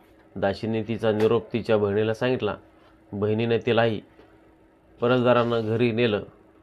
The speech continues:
नाऊ घातलं, माखून घातलं, पाटाचं बसायला दिलं. प्रधानांची राणी आदित्यवाराची कहाणी करू लागली. "काय वसा करतेस, तो मला सांग." बहीण म्हणाली, "अगं, अगं, चांडाळणी,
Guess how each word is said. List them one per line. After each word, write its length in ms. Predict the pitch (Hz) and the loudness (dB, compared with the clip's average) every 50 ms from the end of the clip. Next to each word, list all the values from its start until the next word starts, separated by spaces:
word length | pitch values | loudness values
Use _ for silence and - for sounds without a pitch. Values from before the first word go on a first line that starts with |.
| _ - | _ -12
नाऊ 340 | 107 104 98 98 104 110 110 | -8 -6 -2 0 2 2 2
घातलं, 280 | 110 110 113 110 110 104 | 2 0 -2 -4 -4 -2
माखून 360 | 101 101 95 92 - 117 117 | -2 -2 -2 -2 -4 -4 -2
घातलं, 300 | 117 113 - 104 92 - - - _ _ - - - - - _ - _ - - | -2 -4 -4 -4 -8 -8 -10 -14 _ _ -20 -20 -20 -20 -20 _ -20 _ -8 -4
पाटाचं 480 | - 107 202 - - - - - 117 104 | -2 -2 0 0 -2 -4 -2 -4 -4 -2
बसायला 360 | 104 104 104 117 110 110 110 | -2 -2 -2 -2 0 0 0
दिलं. 300 | 110 113 107 101 90 - - - - - - - - - - _ - - - - | 0 0 -2 -2 -4 -6 -8 -16 -20 -20 -20 -20 -20 -20 -20 _ -20 -20 -8 -4
प्रधानांची 460 | 104 101 107 107 113 110 104 - 123 | -2 -2 0 -2 -2 -4 -2 -2 0
राणी 280 | 120 120 117 110 101 - - - - - - - - - - | 2 2 2 0 -2 -6 -10 -16 -20 -20 -20 -20 -20 -12 -6
आदित्यवाराची 600 | - 107 110 110 110 113 123 123 120 120 110 113 | -2 -2 -2 -2 -2 -2 -2 0 -2 -2 -4 -6
कहाणी 320 | 117 - 113 110 117 120 120 | -4 -4 -2 -2 0 -2 -2
करू 260 | 107 120 120 123 120 | 0 0 0 2 4
लागली. 340 | 120 123 120 120 113 104 - - - - - - - - - - - - - - - - - - - - - - - - | 4 4 4 2 0 -4 -6 -8 -14 -20 -20 -20 -20 -20 -20 -20 -20 -20 -20 -20 -20 -20 -20 -20 -20 -20 -20 -20 -6 0
"काय 180 | 117 117 120 120 | 2 4 4 4
वसा 300 | 117 117 - - 123 117 | 2 2 0 0 -2 0
करतेस, 680 | - 120 113 110 - - 113 104 98 - - - - | 0 0 -2 -2 -2 -2 -2 -2 -4 -8 -8 -4 -2
तो 80 | 117 | 0
मला 200 | 110 113 117 120 | 0 2 0 0
सांग." 260 | 120 - - 123 101 87 - - - - - - - - - - - - - | -2 -2 -2 -2 -2 -4 -8 -16 -20 -20 -20 -20 -20 -20 -20 -20 -20 -14 -8
बहीण 200 | 104 107 110 110 | -4 -2 -2 0
म्हणाली, 440 | 113 120 131 131 127 117 107 104 98 - - - - - - - - - | 2 2 2 4 2 2 0 -2 -6 -10 -16 -20 -20 -20 -20 -20 -14 -8
"अगं, 280 | 101 101 107 110 123 120 | -6 -4 -2 0 0 0
अगं, 320 | 113 113 123 123 107 101 - - - - | 0 0 -2 -2 -2 -4 -8 -10 -6 -2
चांडाळणी, 500 | 104 98 104 110 120 123 127 117 104 | -2 0 0 2 0 0 0 -2 -4